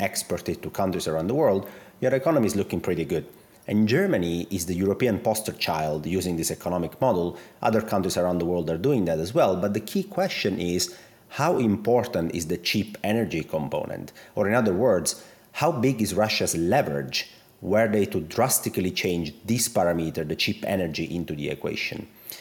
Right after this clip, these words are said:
And Zoltan Pozsar has done some work and calculated that roughly about two trillion of German manufacturing output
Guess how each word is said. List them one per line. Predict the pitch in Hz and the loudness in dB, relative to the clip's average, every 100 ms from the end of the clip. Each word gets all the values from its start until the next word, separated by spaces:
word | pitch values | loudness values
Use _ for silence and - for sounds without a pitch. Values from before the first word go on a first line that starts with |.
| - | -6
And | 104 | 0
Zoltan | 107 156 151 | 0 2 2
Pozsar | 120 107 104 98 92 | 2 4 4 4 4
has | 78 | 2
done | 78 92 | 0 0
some | - 82 90 | 0 -2 2
work | 127 113 101 | 4 4 2
and | 87 | -4
calculated | - 120 120 104 87 85 82 | 0 0 0 0 0 0 0
that | 80 85 | 0 0
roughly | 117 123 - - 80 82 - - | 0 0 -2 -2 -4 -4 -8 -6
about | 95 95 92 - - | -2 2 0 -2 -4
two | 175 - | -2 -2
trillion | - 104 117 98 82 78 82 | -4 0 2 2 2 0 -2
of | 85 80 | -4 -2
German | 101 104 92 | 2 2 2
manufacturing | 90 90 104 101 - 82 - | 2 0 0 -2 -2 -4 0
output | 131 160 - - 147 - | 0 0 -2 -4 -4 -6